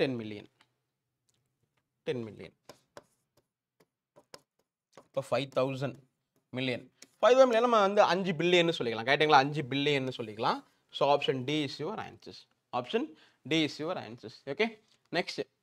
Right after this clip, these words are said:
Question number twenty-eight. If in two thousand eighteen, the number of people who will buy, uh, buy products in online will increase it by thirty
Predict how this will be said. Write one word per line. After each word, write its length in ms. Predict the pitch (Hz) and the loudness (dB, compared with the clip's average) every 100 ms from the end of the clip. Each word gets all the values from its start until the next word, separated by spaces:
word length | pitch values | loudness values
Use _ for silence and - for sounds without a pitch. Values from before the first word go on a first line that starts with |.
| _ _ | _ _
Question 160 | 196 262 | -6 -2
number 140 | 247 254 | 0 2
twenty-eight. 440 | 214 190 165 120 - _ _ _ _ 180 | 2 0 -4 -6 -10 _ _ _ _ -2
If 80 | 208 | 0
in 40 | 233 233 | 0 -2
two 80 | 254 | 0
thousand 240 | 269 254 214 196 | 2 2 6 6
eighteen, 400 | 233 247 190 190 294 - _ - | 6 4 2 2 -2 -10 _ 0
the 60 | 160 165 | 4 4
number 220 | 220 254 262 | 6 10 10
of 60 | - | 8
people 260 | 233 - 247 226 | -6 -4 -4 0
who 80 | 208 | 2
will 140 | 190 170 | 4 8
buy, 100 | 220 - - 156 | 8 8 6 6
uh, 320 | 156 156 156 143 | 8 6 4 4
buy 80 | 175 233 - | 2 2 6
products 400 | 175 190 208 - - | 8 10 8 2 -6
in 60 | 165 127 143 | -2 2 4
online 360 | 175 165 139 240 - - - | 6 4 2 -2 -8 -20 -8
will 140 | 175 180 202 | 2 6 6
increase 360 | 254 - 254 208 | 4 0 -2 0
it 60 | 196 | 2
by 60 | 247 214 | 2 6
thirty 240 | 208 220 | 4 4